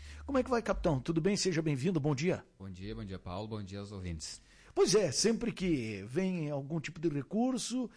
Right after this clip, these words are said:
Speaker 1: principalmente pelas dificuldades que a gente percebe, sempre bom, né, capitão?
Speaker 2: Com certeza, Paulo. Eh, principalmente nessa área da questão do vídeo monitoramento, em que aqui Lagoa Vermelha é uma referência pra região,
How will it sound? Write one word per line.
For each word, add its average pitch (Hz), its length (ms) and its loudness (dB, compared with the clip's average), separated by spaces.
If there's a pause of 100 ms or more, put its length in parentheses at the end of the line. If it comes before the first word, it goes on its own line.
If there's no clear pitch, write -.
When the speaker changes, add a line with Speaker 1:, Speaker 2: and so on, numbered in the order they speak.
(220)
Speaker 1:
principalmente 160 460 0
pelas 156 260 2
dificuldades 135 560 0
que 156 80 -2
a 135 40 2
gente 139 200 -4
percebe, 180 440 -2 (300)
sempre 185 320 0
bom, 180 240 2
né, 156 400 0
capitão? 104 360 -8 (640)
Speaker 2:
Com 104 100 0
certeza, 107 480 2
Paulo. - 300 -2 (100)
Eh, 101 480 4 (800)
principalmente 139 600 2
nessa 127 340 -2
área 107 260 0
da 107 80 -4
questão 117 360 -6
do 117 100 -2
vídeo 117 220 -4
monitoramento, 113 760 0
em 87 140 -6
que 92 580 -2 (500)
aqui 98 280 -6
Lagoa 104 240 4
Vermelha 104 420 4
é 101 60 4
uma 107 160 2
referência 110 580 2
pra 101 180 -4
região, 95 560 0